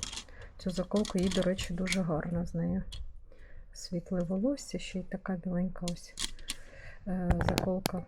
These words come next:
крабик. Далі, що в нас ще є? А, заплатила я за ці чотири заколки євро двадцять одне. Ось так, ціна дуже приємна, тому що в магазинах, е,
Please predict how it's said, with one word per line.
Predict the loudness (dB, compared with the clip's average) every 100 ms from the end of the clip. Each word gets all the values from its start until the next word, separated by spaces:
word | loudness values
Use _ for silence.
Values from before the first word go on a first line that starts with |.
| -6
крабик. | 2 2 2 -2 -6 -14 -16 -10 -10 -10 -16 -16 -6 -6 -6 -10 -10 -6 -2
Далі, | 0 0 0 -2
що | -4 -6 0
в | 4
нас | 4 2 -4 -6 -6
ще | -6 -4 -2
є? | 4
А, | 4 4
заплатила | 0 0 4 6 8
я | 6 4
за | 4 4
ці | 4 -2 -2
чотири | -4 -6 0 2 2
заколки | -2 4 4 4 -2
євро | 4 4 4
двадцять | 2 2 0 -2 -8 -6
одне. | -4 -2 -4 -4
Ось | -2 0
так, | -2 -4
ціна | 0 4 4
дуже | 2 2 0
приємна, | 0 2 4 4 2 0
тому | 0
що | -2 -8 -8 -10 -10 -10 2
в |
магазинах, | 4 4 6 8 8 6 -2 -6
е, | -4